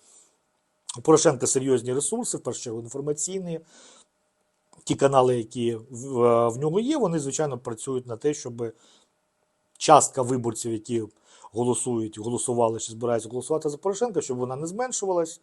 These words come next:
Інша задача — це щоб вона збільшилась, але це вже виборчі технології. Ну, про Зеленського все зрозуміло. У нас завжди при будь-якій владі є певний електорат, це десять-п'ятнадцять відсотків, які голосують за будь-яку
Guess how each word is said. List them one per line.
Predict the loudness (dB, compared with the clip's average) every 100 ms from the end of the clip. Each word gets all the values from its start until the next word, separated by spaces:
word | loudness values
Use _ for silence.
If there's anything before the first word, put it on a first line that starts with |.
| _
Інша | -4 2 4
задача — | 4 4 4 2
це | -2 -6
щоб | -4 -6
вона | -4 -4
збільшилась, | -4 -4 -4 -6 -10
але | -8
це | -6 -6
вже | -8 -10 -14 -20 -20 -16
виборчі | 2 4 4 0
технології. | -2 -6 -4 -2 -4 -6 -20 -12
Ну, | 0 2
про | 4
Зеленського | 4 6 4 2 -2
все | -2 -2 -2
зрозуміло. | -2 -4 -2 2 2 2 -8 4
У | 6
нас | 12 12
завжди | 12 10 8 0 0 -10 -12 -4
при | -2
будь-якій | 0 -2 -4 -4 -2
владі | 4 6 6 6 0
є | 2 4 2 2
певний | 4 4 4
електорат, | -2 2 4 4 2 0
це | -2
десять-п'ятнадцять | 4 4 4 -4 -8 -6 -8 -6
відсотків, | -6 -4 -4 -4 -4 -4
які | -4 -8
голосують | -6 -8 -4 -4 -4
за | -6
будь-яку | -10 -8 -10 -10